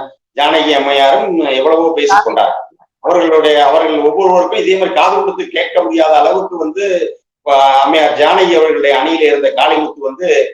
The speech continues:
ஜெயலலிதாவை பார்த்து என்ன பேசினாருங்கிறது எல்லாத்துக்கும் தெரியும். பின்னாடி வந்து இங்கேயே அவர் சட்டப்பேரவைக்கு தலைவராக கூட இருந்தார். அப்போது கூட ஒரு வேடிக்கையா ஒரு நிகழ்ச்சி நடந்தது. திராவிட முன்னேற்ற கழகத்தினுடைய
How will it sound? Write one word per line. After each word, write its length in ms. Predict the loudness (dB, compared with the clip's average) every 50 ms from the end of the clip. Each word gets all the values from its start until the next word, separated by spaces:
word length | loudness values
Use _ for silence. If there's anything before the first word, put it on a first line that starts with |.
| -10 _ _ _ _ -4
ஜெயலலிதாவை 600 | -2 0 2 4 4 4 4 4 4 2 2 2
பார்த்து 320 | 2 0 0 0 -2 -4 -2
என்ன 180 | -2 -2 -2 -2
பேசினாருங்கிறது 720 | -2 -2 -2 -4 -4 -4 -6 -6 -6 -6 -6 -6 -6 -4 -2
எல்லாத்துக்கும் 420 | 0 0 0 -2 -4 -8 -10 -8
தெரியும். 240 | -8 -8 -8 -10 -12 -20 _ -18
பின்னாடி 300 | -10 -6 -4 -2 -2 -2
வந்து 220 | -2 -4 -4 -4 -4
இங்கேயே 260 | -4 -4 -4 -2 0
அவர் 220 | 2 2 2 2 2 2 0 -2 -4 -8 -16 _ _ _
சட்டப்பேரவைக்கு 720 | _ -6 -2 -2 0 0 2 2 2 2 0 -2 -4 -4 -4 -4 -4 -4 -6 -4
தலைவராக 520 | -2 0 2 2 2 2 2 2 0 0 -4
கூட 140 | -4 -4 -4
இருந்தார். 400 | -2 -2 -4 -4 -4 -4 -6 -6 -8 -12 -16 -20 _ _ _ -12
அப்போது 240 | -6 -4 -2 -2 0
கூட 140 | 0 0 0
ஒரு 160 | 0 2 2 2
வேடிக்கையா 380 | 2 2 2 0 0 0 0 2
ஒரு 100 | 2 0
நிகழ்ச்சி 300 | 0 -2 -4 -4 -6 -6
நடந்தது. 480 | -10 -12 -8 -6 -6 -6 -6 -6 -8 -10 -12 -16
திராவிட 280 | -12 -6 -2 0 0 0
முன்னேற்ற 300 | 0 -2 -4 -4 -4 -4
கழகத்தினுடைய 500 | -2 -2 -2 -4 -4 -6 -6 -6 -4 -4